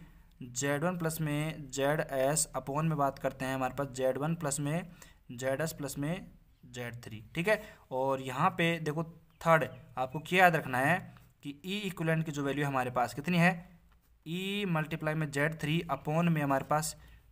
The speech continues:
जेड एस प्लस में जेड वन प्लस में जेड थ्री। ये तीनों वैल्यू आपको रट लेनी है,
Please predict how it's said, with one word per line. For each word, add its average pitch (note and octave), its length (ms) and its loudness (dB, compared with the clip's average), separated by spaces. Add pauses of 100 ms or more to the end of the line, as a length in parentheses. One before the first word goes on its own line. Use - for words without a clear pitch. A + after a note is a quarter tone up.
जेड C#3 380 -2
एस F3 300 2 (120)
प्लस C#3+ 220 -2
में C#3 180 -4
जेड C3+ 280 2
वन F3 260 0 (380)
प्लस E3+ 240 -2
में C#3 220 -4
जेड A#2+ 280 -6
थ्री। A#2 100 -6
ये D3+ 420 2
तीनों F3 360 2
वैल्यू D#3 280 2
आपको D3+ 300 -2
रट D3+ 200 -4
लेनी D3 260 0
है, D3 240 0